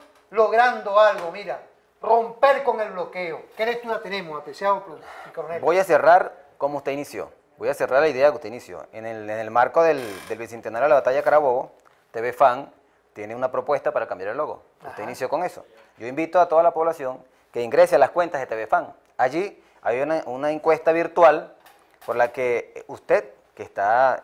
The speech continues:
Speaker 2: que está y tiene capacidad de estar en su casa en este momento, busque las cuentas de T V Fan y allí, por favor, en-, enfoca aquí si se puede. Enfoca aquí, por favor. Aquí se va a ver, <laughs> perdón, aquí se va a ver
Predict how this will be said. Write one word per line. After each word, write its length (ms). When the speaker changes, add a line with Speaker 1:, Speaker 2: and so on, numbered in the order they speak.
Speaker 2:
que 80
está 440
y 80
tiene 180
capacidad 400
de 40
estar 180
en 60
su 100
casa 240
en 20
este 140
momento, 380
busque 260
las 220
cuentas 300
de 60
T 80
V 120
Fan 300
y 280
allí, 320
por 120
favor, 220
en-, 180
enfoca 360
aquí 160
si 80
se 120
puede. 300
Enfoca 280
aquí, 140
por 120
favor. 220
Aquí 260
se 80
va 80
a 40
ver, 320
<laughs> 160
perdón, 300
aquí 320
se 80
va 80
a 20
ver 300